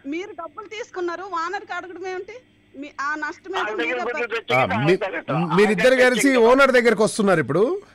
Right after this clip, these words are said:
Speaker 3: ఓనర్ దగ్గరికి.
Speaker 2: అవునండి,
Speaker 3: ఆ,
Speaker 2: ఓనర్కి
Speaker 3: ఆ,
Speaker 2: వాళ్ళకి
Speaker 3: ఆ,
Speaker 2: తెలియదు.
Speaker 3: ఆ ఓనర్ను నేనే,
Speaker 2: నాకు
Speaker 3: ఒక్క
Speaker 2: వచ్చారు,
Speaker 3: ఒక్క
Speaker 2: మేము వాళ్ళ
Speaker 3: నిమిషం,
Speaker 2: దగ్గరికి వెళ్తాం.
Speaker 3: ఒక్క నిమిషం, ఆ ఓనర్ను నేనే.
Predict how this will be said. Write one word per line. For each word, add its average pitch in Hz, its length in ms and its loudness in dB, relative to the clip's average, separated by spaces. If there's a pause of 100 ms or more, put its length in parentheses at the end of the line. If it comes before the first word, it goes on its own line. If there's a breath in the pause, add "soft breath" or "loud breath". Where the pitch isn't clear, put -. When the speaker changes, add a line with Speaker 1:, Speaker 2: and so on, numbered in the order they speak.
(180 soft breath)
Speaker 3:
ఓనర్ 139 240 2
దగ్గరికి. 95 380 -2
Speaker 2:
అవునండి, 170 600 -6
Speaker 3:
ఆ, 135 40 -6
Speaker 2:
ఓనర్కి 147 580 -2
Speaker 3:
ఆ, 92 80 0
Speaker 2:
వాళ్ళకి 90 300 -4
Speaker 3:
ఆ, 110 160 4
Speaker 2:
తెలియదు. - 100 -2
Speaker 3:
ఆ 131 160 4
ఓనర్ను 247 500 4
నేనే, 214 280 6
Speaker 2:
నాకు 226 380 0
Speaker 3:
ఒక్క 226 100 -4
Speaker 2:
వచ్చారు, 208 400 -6
Speaker 3:
ఒక్క 180 160 -10
Speaker 2:
మేము 233 120 -2
వాళ్ళ 233 120 -4
Speaker 3:
నిమిషం, 208 180 -6
Speaker 2:
దగ్గరికి 160 180 -6
వెళ్తాం. 117 180 -4
Speaker 3:
ఒక్క 101 120 -6
నిమిషం, 76 280 -10
ఆ 110 60 -2
ఓనర్ను 143 440 0
నేనే. 107 460 -4